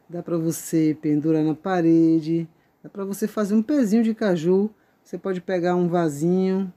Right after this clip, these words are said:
colocar areia fazendo tipo um peso de porta.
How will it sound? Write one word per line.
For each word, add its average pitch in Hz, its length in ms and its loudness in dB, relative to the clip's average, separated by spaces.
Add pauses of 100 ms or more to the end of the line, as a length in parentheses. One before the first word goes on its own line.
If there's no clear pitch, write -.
(120)
colocar 165 460 -4
areia 160 240 2
fazendo 160 320 -4
tipo 226 240 -6
um - 20 0
peso 175 220 -2
de 151 100 -8
porta. 165 540 -4